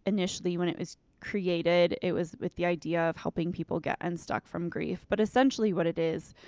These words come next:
is I've created a process to start evaluating what those messages and projections are that we get as kids that start impacting us in our adulthood and our decision making.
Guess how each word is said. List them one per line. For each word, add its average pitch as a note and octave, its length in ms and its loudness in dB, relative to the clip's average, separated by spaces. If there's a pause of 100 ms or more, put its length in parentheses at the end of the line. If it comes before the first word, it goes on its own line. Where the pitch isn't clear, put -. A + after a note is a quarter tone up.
(320)
is G3+ 100 0
I've A3 160 6
created C4+ 680 4
a F3+ 100 0
process F3+ 880 0
to G#3 160 -2
start G#3 640 0 (100)
evaluating E3 960 0
what E3+ 260 2
those F3 220 0
messages D#3+ 420 -4
and E3 120 -2
projections - 540 -4
are - 140 0
that - 140 -4
we F3 100 -2
get - 280 -2
as - 140 -6
kids - 480 -8 (460)
that G3+ 200 6
start G#3+ 320 2
impacting F#3+ 600 -2
us F3 380 -2
in F3 120 -2
our D3+ 140 -2
adulthood - 720 -6
and F3+ 140 -2
our D#3+ 100 0
decision D#3+ 420 -6
making. - 540 -6